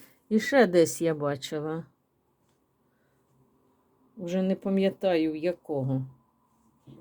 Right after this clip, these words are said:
Ось тут десь, мені здається. Ще й невеличка цибулинка.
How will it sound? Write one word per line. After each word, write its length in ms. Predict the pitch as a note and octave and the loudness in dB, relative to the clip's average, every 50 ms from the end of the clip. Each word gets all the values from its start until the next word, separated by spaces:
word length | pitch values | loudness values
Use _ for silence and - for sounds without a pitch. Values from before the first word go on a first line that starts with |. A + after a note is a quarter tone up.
| - | -10
Ось 260 | - F3+ F3+ - - - | -6 -6 -4 -4 -6 -2
тут 300 | - G#3+ F#3+ E3 D3 D3 | 0 0 0 -2 -2 -2
десь, 340 | - E3 D#3 - - - | -2 -2 -2 -4 -6 -8
мені 340 | D3+ D#3+ E3 E3 D#3+ D#3 D#3 | -4 -2 0 0 0 0 -2
здається. 800 | D3 D3 D3 D#3+ D#3+ D3+ D3 D3 C#3+ C#3 C#3 - - - E3 E3 E3 - _ _ _ _ _ _ _ _ _ _ _ _ _ _ _ _ _ _ _ _ _ _ _ _ _ _ _ _ _ _ _ _ _ _ _ _ _ _ - - _ _ _ _ _ _ _ _ - | -4 -4 0 0 0 2 2 0 -2 -4 -6 -10 -14 -12 -10 -12 -12 -12 _ _ _ _ _ _ _ _ _ _ _ _ _ _ _ _ _ _ _ _ _ _ _ _ _ _ _ _ _ _ _ _ _ _ _ _ _ _ -20 -20 _ _ _ _ _ _ _ _ -8
Ще 180 | - - F#3+ | -2 0 4
й 40 | F3+ | 6
невеличка 760 | F#3 G3 G3 F#3 F#3+ F#3+ F3+ F3+ F3 E3 E3 - - - D#3+ | 8 8 8 8 8 6 6 6 4 2 0 -2 -6 -6 -6
цибулинка. 840 | - - F#3+ E3+ D#3 F3 F3 E3+ G3 A#3+ B3+ A3+ G#3+ G#3+ - E3 | -4 -2 -2 0 2 2 4 6 8 8 8 8 6 2 -2 -8